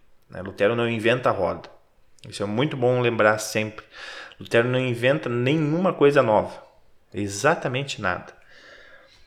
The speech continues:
É, um outro te-, um outro comentário aqui de Lutero, fechando nosso parênteses. "Sim, com maior frequência, sobretudo em nossa época, ele suscita o diabo." Ah, essa, essa aqui, essa aqui é fantástica.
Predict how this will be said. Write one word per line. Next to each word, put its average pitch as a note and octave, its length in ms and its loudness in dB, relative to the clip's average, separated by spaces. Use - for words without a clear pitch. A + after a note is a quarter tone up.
É, A2 560 4
um E3 160 2
outro F#3 380 2
te-, D#3+ 140 0
um C#3 200 -4
outro D#3+ 180 0
comentário C3 380 6
aqui B2 140 -4
de B2 60 -4
Lutero, C3+ 340 4
fechando B2 420 -2
nosso A2+ 240 -4
parênteses. A#2+ 560 -2
"Sim, F3+ 380 -2
com A#2+ 200 -2
maior B2 380 6
frequência, G#2 680 -6
sobretudo D#3 880 -4
em A2+ 120 -6
nossa G2+ 340 -2
época, B2 540 0
ele D#3+ 260 6
suscita C3+ 480 -4
o B2 40 -4
diabo." C3 520 6
Ah, B2+ 220 -6
essa, F3 460 -2
essa D3 200 -6
aqui, C#3+ 460 -8
essa B2 240 -8
aqui B2 340 -6
é A#2+ 120 -12
fantástica. - 580 -8